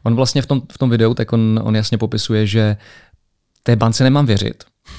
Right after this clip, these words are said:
že oni se mě snaží jako odradit od toho výdělku, že, že jako já vydělám spoustu peněz a oni chtějí, aby ty peníze zůstaly jako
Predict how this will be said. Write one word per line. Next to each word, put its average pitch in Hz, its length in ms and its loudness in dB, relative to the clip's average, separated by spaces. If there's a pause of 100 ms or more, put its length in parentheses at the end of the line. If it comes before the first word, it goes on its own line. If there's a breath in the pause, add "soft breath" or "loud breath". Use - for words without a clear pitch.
(220 loud breath)
že 110 160 0
oni 120 160 2
se 123 120 -2
mě 131 140 0
snaží 123 320 -2
jako 123 560 0
odradit 127 480 2
od - 180 -10
toho 120 200 0
výdělku, 127 480 0
že, 95 300 -4
že 104 120 -4
jako 104 200 -2
já 110 140 -2
vydělám 107 420 -2
spoustu - 260 -8
peněz 139 300 0 (260 loud breath)
a - 100 -16
oni 127 180 0
chtějí, 120 260 -2
aby 123 140 -2
ty 123 100 -4
peníze 120 320 -2
zůstaly 113 400 -6
jako 113 300 -4